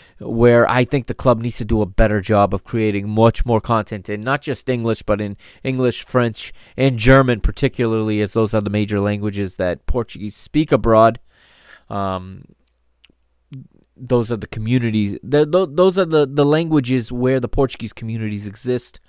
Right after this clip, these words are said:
outside of Portugal. And I think that, uh, the club needs to do a better job. And whatever the ele-, the, one of the things I'm hoping that i-, when this election gets confirmed,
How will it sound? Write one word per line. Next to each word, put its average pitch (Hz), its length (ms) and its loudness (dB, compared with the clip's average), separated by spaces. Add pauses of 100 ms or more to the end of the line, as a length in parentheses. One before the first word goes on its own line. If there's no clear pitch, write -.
(360)
outside 110 480 -2
of 101 120 -12
Portugal. 107 480 -8 (360)
And 113 300 2
I 113 80 4
think 131 360 -4
that, 117 320 2
uh, 113 260 2
the 113 100 -4
club 151 240 4
needs 127 220 -4
to 123 80 -8
do 120 120 2
a 110 40 2
better 101 260 2
job. 101 480 2
And 101 300 -4
whatever 139 320 4
the 123 240 -2
ele-, 123 420 0
the, 113 520 -6 (760)
one 165 320 8
of 220 80 2
the 202 80 0
things 180 240 0
I'm 147 100 2
hoping 127 460 2
that 113 200 2
i-, 107 300 -2
when 123 280 -4
this 127 180 -2
election 120 440 -2
gets 107 280 -4
confirmed, 107 600 -4